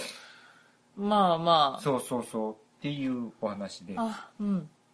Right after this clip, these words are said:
Speaker 2: で、まあ、その孤児の男の子が、
Speaker 1: うん。
Speaker 2: 要は養父？
Speaker 1: うん。
Speaker 2: もら-、養子にもらわれていくんですよ。
Speaker 1: うん。
Speaker 2: で、その先にも子供たちが何人かおるような、こう、大家族。
Speaker 1: うん。うん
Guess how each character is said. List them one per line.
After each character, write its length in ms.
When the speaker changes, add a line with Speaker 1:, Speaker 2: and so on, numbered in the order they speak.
Speaker 2:
で、 100
ま 400
あ、 960
そ 140
の 60
孤 160
児 120
の 120
男 280
の 120
子 160
が、 320
Speaker 1:
う 20
ん。 360
Speaker 2:
要 120
は 200
養 300
父？ 600
Speaker 1:
う 20
ん。 320
Speaker 2:
も 240
ら-、 200
養 160
子 100
に 60
も 100
ら 120
わ 100
れ 80
て 100
い 60
く 100
ん 80
で 60
す 80
よ。 100
Speaker 1:
う 20
ん。 380
Speaker 2:
で、 140
そ 140
の 100
先 280
に 80
も 140
子 140
供 180
た 120
ち 120
が 80
何 240
人 120
か 140
お 60
る 80
よ 120
う 20
な、 60
こ 140
う、 260
大 180
家 160
族。 140
Speaker 1:
う 40
ん。 40
う 20
ん 40